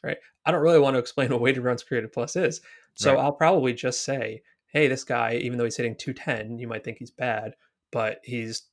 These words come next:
Speaker 1: really twenty-five percent above average as a hitter." And if anybody wants to go fact check me, like, feel free to do that. And they'll,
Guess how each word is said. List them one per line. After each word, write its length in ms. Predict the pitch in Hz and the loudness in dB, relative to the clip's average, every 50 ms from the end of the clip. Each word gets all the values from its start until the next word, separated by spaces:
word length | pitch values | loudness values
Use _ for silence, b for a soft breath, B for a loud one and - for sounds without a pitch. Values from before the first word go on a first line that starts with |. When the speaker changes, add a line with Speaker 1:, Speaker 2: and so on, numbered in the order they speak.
| _ _ | _ _
Speaker 1:
really 340 | 156 127 127 131 123 113 117 | -6 -4 -2 0 0 -2 -2
twenty-five 520 | 117 - - 123 120 117 - 123 113 110 | -6 -8 -8 -6 -6 -6 -6 -6 -8 -8
percent 360 | - - - - 127 120 - - _ - | -8 -10 -12 -10 -10 -12 -14 -14 _ -18
above 280 | - - 120 110 107 120 | -12 -8 -8 -6 -6 -6
average 480 | 110 110 117 131 127 127 - - - _ _ _ _ _ | -6 -6 -8 -10 -12 -12 -12 -14 -16 _ _ _ _ _
as 160 | - 127 120 120 | -8 -6 -6 -6
a 60 | 120 | -6
hitter." 260 | - 123 - - - - | -8 -8 -10 -12 -10 -8
And 100 | 156 127 | -4 -2
if 60 | 123 | 0
anybody 300 | 156 165 165 156 160 151 | 2 2 2 2 2 2
wants 200 | 139 143 143 - | 2 0 0 -4
to 60 | - 131 | -2 -2
go 120 | 131 123 | -2 -2
fact 280 | 120 - 120 120 - - | 0 0 -2 -4 -2 -2
check 200 | - 131 - - | -4 -4 -2 -2
me, 120 | 135 151 | -2 -2
like, 240 | 147 127 123 120 _ _ _ _ _ | -2 -2 -6 -10 _ _ _ _ _
feel 160 | _ - 131 | _ -6 -6
free 180 | 120 - 139 123 | -6 -4 -4 -6
to 80 | 117 113 | -4 -4
do 120 | 123 127 | -4 0
that. 200 | 147 190 202 165 | 2 2 2 2
And 100 | - 127 | 0 -4
they'll, 120 | 123 120 | -6 -6